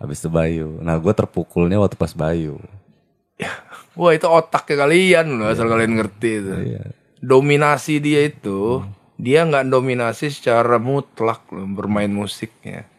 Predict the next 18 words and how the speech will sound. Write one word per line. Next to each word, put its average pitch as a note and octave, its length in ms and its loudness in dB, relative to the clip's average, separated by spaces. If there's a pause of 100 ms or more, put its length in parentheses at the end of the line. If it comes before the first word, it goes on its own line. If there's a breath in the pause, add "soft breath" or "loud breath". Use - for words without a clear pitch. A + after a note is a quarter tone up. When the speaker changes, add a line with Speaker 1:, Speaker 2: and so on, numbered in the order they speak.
(380 soft breath)
Speaker 2:
Dia C#3+ 160 0
tetap D#3+ 320 -4
sepemain-pemain A#2+ 920 -2
latar, G2 680 0
tapi A2 320 -6
dia C#3 400 0 (400 soft breath)
bisa A2 240 -2
nonjol G#2+ 720 0 (600 loud breath)
dan A#2+ 180 0
pemikiran B2 640 0
dia A#2+ 160 -2
itu D#3 80 -4
bagus A#2 320 -2
banget B2 400 -4
tuh. - 160 -8
Speaker 1:
Iya. D#2 160 -10 (720 soft breath)
Speaker 2:
Cinta B2 320 -2
yang A#2+ 260 2